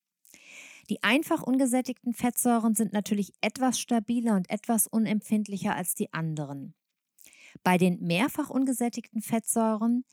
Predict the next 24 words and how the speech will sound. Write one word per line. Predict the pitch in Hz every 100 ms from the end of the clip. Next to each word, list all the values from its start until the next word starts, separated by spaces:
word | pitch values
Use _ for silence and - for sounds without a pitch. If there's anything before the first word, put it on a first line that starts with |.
| - -
sind | - 196 -
zwei | - 180 165 165 240
davon | 254 247 - 240 233 -
so | 185 170 170 254 269
wichtig | 254 - 233 -
für |
den | 220 214
Körper | - 220 220 190
wie | 208 240
Vitamine, | 208 - 214 208 220 180 143 -
also | 175 175
quasi | - - 190 185
lebensnotwendig. | 185 185 240 226 - 196 202 185 156 143 135 - _ _ _ _ - -
Das | 175
ist | 185 -
einmal | 202 202 180 - _
die | 190
Linolsäure, | 180 185 170 165 180 226 202 233 233 240 262 370 _ _ _ -
die | -
Omega-sechs-Fettsäure | 185 185 170 156 143 170 - - 240 - - 226 233 226 285 - _ _ - - - - - _
und | 220 220
die | -
Alpha-Linolensäure, | 160 190 240 202 202 208 190 165 175 180 156 147 147 143 143 -
auch | 139